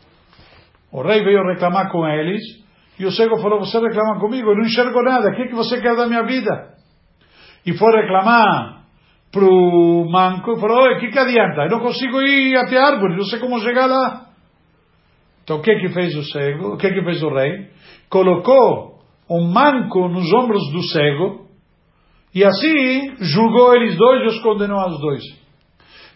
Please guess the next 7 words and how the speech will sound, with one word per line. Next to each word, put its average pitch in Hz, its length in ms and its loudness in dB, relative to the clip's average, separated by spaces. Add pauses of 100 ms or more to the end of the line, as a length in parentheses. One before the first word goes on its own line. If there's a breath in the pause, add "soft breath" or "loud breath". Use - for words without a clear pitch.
Dizem 196 280 -4
nossos 180 300 -8
sábios: 143 380 -4 (580 soft breath)
De 175 140 -4 (120)
fato 233 340 2
a 175 200 2
alma, 196 600 0